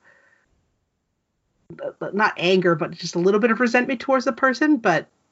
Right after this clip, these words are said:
Ami is just like, "Oh yeah, he's fantastic." And I'm like, "Oh,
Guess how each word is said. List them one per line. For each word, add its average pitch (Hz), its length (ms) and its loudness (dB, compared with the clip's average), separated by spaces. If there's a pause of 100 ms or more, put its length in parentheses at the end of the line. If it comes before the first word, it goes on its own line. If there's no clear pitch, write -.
(440)
Ami 202 280 2
is 180 180 2
just - 180 -6
like, 165 140 0
"Oh 311 200 0
yeah, 381 80 2
he's - 200 -2
fantastic." - 840 -2 (280)
And 175 100 -2
I'm 175 140 0
like, 202 220 -4 (180)
"Oh, 508 200 2